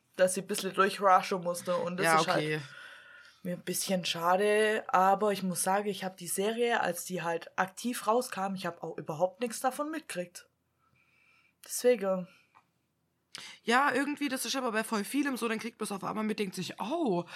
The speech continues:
Speaker 2: das gibt's ja schon vor langem.“
Speaker 1: Ja, „Oh, das gibt's ja voll geil, ist ja voll geil“, bumm, abgesetzt, toll. Danke für nix.
Speaker 2: Ja.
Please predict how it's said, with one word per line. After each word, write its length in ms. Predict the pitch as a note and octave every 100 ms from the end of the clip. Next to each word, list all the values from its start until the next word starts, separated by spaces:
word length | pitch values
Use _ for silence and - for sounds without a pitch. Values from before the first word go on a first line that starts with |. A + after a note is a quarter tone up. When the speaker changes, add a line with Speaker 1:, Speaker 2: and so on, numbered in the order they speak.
| - F3+
Speaker 2:
das 140 | F3
gibt's 200 | F#3+ F#3
ja 80 | E3+
schon 220 | D3+ C#3
vor 160 | C#3+ C3+
langem.“ 260 | D#3+ G#3+
Speaker 1:
Ja, 420 | C4 B3+ G3 F#3+ A#3+
„Oh, 300 | C4 C#4+ C4+
das 180 | A#3+ -
gibt's 180 | A#3
ja 80 | A#3+
voll 160 | A#3 A3
geil, 260 | B3+ C4
ist 120 | A#3+ A#3
ja 100 | A3
voll 180 | G#3+
geil“, 220 | G#3 A#3+ A3+
bumm, 240 | A3 F#3
abgesetzt, 680 | F3 F3+ - E3+ E3+ - -
toll. 320 | E3+ D#3 C3+ _ _ _ -
Danke 300 | F3 E3+ E3
für 100 | F3+
nix. 540 | F#3+ A#3 A3+ - -
Speaker 2:
Ja. 200 | D3+ D3